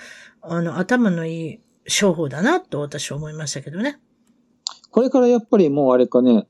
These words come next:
Speaker 2: 第二弾、第三弾行くんですかね、アルバム。
Speaker 1: だと思いますけど、わかりません。そんな、そこまでわからない。でも、世界ツアーが待ってますね、あの方たちはもう、すでに。
Speaker 2: ああ。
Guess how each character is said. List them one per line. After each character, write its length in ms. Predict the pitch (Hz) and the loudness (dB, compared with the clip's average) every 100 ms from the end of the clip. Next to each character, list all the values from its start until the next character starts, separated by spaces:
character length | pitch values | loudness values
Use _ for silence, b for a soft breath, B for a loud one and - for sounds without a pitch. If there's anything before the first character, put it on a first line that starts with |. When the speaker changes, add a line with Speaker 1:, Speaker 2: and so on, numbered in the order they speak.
| _ | _
Speaker 2:
第 180 | 156 165 | 0 0
二 160 | 131 120 | -2 -2
弾、 180 | 117 | 0
第 220 | 110 120 110 | 2 0 0
三 240 | 107 101 | -2 0
弾 260 | 98 95 92 _ | -2 -4 -8 _
行 120 | 107 - | -4 0
く 120 | 143 | 2
ん 80 | 117 | 2
で 100 | 92 | 0
す 80 | |
か 120 | - 95 | -2 4
ね、 160 | 107 | 4
ア 80 | 95 | 4
ル 100 | 92 | -2
バ 160 | 87 85 | -6 -10
ム。 160 | 80 _ _ _ _ _ _ _ _ - | -14 _ _ _ _ _ _ _ _ -6
Speaker 1:
だ 100 | 247 | -2
と 120 | 180 | 0
思 120 | 214 | 2
い 40 | 277 | 0
ま 140 | 277 | -2
す 100 | - | -6
け 80 | 160 | -8
ど、 100 | 151 | -4
わ 120 | 226 | 0
か 100 | 277 | 0
り 60 | 277 | 0
ま 120 | 269 | -4
せ 140 | 254 | -4
ん。 60 | 247 | -4
そ 120 | 254 | -2
ん 40 | |
な、 80 | 247 | -2
そ 160 | - 262 | -2 0
こ 100 | 320 | 2
ま 80 | 254 | 2
で 80 | |
わ 80 | 208 | 2
か 80 | 220 | 2
ら 60 | 185 | 2
な 40 | |
い。 20 | |
で 80 | 262 | 2
も、 120 | 247 B B B | 0 B B B
世 220 | - 403 | 0 2
界 220 | 392 381 | 4 2
ツ 180 | 381 359 | 4 2
ア 60 | 247 | 2
ー 20 | |
が 80 | 175 | 0
待 140 | 160 | -6
っ 20 | |
て 80 | 175 | -6
ま 80 | 175 | -6
す 140 | - | 0
ね、 60 | 359 | 2
あ 60 | |
の 120 | 247 185 | 2 2
方 180 | 165 | -2
た 100 | 151 | -6
ち 160 | 143 - | -10 -12
は 80 | 139 | -12
も 220 | 151 131 | -12 -10
う、 40 | - | -4
す 140 | 190 | 0
で 80 | 180 | 2
に。 40 | |
Speaker 2:
あ 600 | 160 196 190 175 170 | 4 4 0 -4 -10
あ。 20 | - | -14